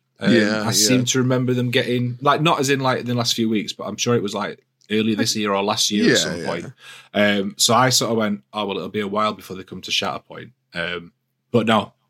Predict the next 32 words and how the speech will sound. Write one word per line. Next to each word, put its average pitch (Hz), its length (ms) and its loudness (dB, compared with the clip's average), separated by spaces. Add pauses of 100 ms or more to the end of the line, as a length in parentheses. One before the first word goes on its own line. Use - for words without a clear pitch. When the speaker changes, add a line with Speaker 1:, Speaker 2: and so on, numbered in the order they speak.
(140)
Speaker 1:
I 131 60 4
mean, 151 100 4
it 135 100 4
still 165 200 4
might 123 220 4
be, 95 280 -6
but 113 140 2
it's 110 140 0
Speaker 2:
Yeah. - 60 -10
Speaker 1:
cool 143 260 6
that 117 140 2
we've 117 160 2
seen 127 320 4
them 98 140 0
now. 98 420 -4
Um, 98 520 -2
Speaker 2:
<laughs> - 380 -20
Yeah. 113 260 4
Speaker 1:
I'm, 113 380 4
I'm, 113 240 0
I'm 117 160 4
a 117 60 2
big 117 200 0
fan 110 220 0
of 98 100 -2
these. 95 220 -6
I 101 100 -2
really 101 260 -2
like 101 200 -2
the 80 80 -8
Dark 92 280 -8
Troopers. 90 720 -8